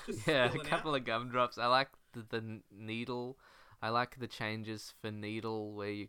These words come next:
Speaker 2: can
Speaker 1: Yeah,
Speaker 2: roll
Speaker 1: those are
Speaker 2: around
Speaker 1: cool.
Speaker 2: and collect guys. Um, I think that's cute and probably should be how needle works forever now.
Speaker 1: Needle,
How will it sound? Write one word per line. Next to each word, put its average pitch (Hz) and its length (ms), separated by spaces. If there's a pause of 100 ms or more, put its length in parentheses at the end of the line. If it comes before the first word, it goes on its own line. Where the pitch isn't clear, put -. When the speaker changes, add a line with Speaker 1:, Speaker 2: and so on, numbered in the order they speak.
(100)
Speaker 2:
can - 100
Speaker 1:
Yeah, 139 160
Speaker 2:
roll 110 180
Speaker 1:
those 113 100
are 110 80
Speaker 2:
around 110 280
Speaker 1:
cool. 110 60
Speaker 2:
and 107 120
collect 107 440
guys. 101 680 (600)
Um, 101 520 (100)
I 104 80
think 95 300
that's - 520 (440)
cute 101 440
and 104 160
probably 101 480
should 104 260
be 107 120
how 107 200
needle 110 380
works 110 280
forever 117 360
now. 107 300 (1200)
Speaker 1:
Needle, 147 580